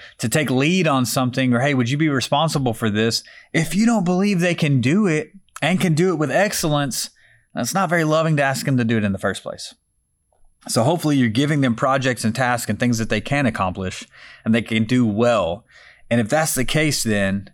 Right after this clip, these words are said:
when I think about loving, I think our communication needs to be full of encouragement, expressing that you do believe this person can do it. I think loving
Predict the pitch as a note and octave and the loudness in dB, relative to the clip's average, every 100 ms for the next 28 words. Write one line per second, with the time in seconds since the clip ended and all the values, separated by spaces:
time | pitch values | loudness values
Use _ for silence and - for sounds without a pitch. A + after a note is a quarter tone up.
0 | _ - A#2+ D3 D3 B2+ B2 D3 B2 G#2+ | _ -2 0 2 2 2 2 2 2 0
1 | - - - - B2+ C#3 B2+ - C3+ C3 | -2 -10 -10 -4 -2 0 0 0 0 2
2 | A2+ - C3+ - A#2 A2 A#2 A#2 - G#2 | 0 0 -2 0 0 2 2 0 -2 -6
3 | G2 - B2 A#2+ A2 G2+ G2+ G2 - _ | -6 -4 -2 0 2 2 0 -4 -14 _
4 | _ _ _ - G2+ - A2+ G2+ F#2 E2+ | _ _ _ -4 -4 -2 0 0 -2 -6
5 | F#2 G2+ - C#3 D3 D3+ - A2 F#2+ F#2+ | -6 -6 -6 -2 0 0 0 -2 -2 -4
6 | G2 _ - G2 A2 G#2+ A2+ G#2+ G#2 F#2 | -6 _ -10 -2 0 0 0 2 2 2
7 | A#2 A#2+ A2+ G#2 G2 F#2+ - F#2+ F2+ F#2 | 0 2 0 -2 -4 -6 -8 -10 -8 -10
8 | F2 F#2 F#2 F2+ F2 - _ _ _ _ | -10 -10 -10 -12 -14 -18 _ _ _ _
9 | _ _ _ _ - B2 D3+ B2+ C3 C3+ | _ _ _ _ -6 -2 0 2 2 2
10 | C3 | 0